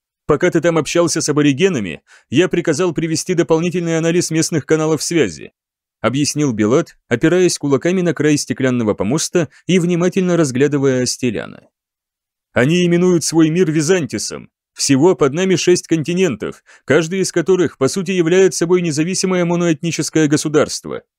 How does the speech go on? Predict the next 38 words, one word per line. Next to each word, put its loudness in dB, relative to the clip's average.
Мы 4
одновременно 0
нанесем 0
удар 2
по 2
каждой 0
из 0
их 0
столиц, -2
сбросив 0
десант -2
с -6
орбиты. -4
Нам 0
потребуется 2
несколько -2
часов 0
на -4
то, 2
чтобы 0
вывести -2
из 0
игры 0
их -2
власти 0
и 4
военачальников, 0
и 4
еще 2
день-два, 0
чтобы -2
взять 0
под -2
контроль 0
энергетические 0
и 4
транспортные -2
сети». -4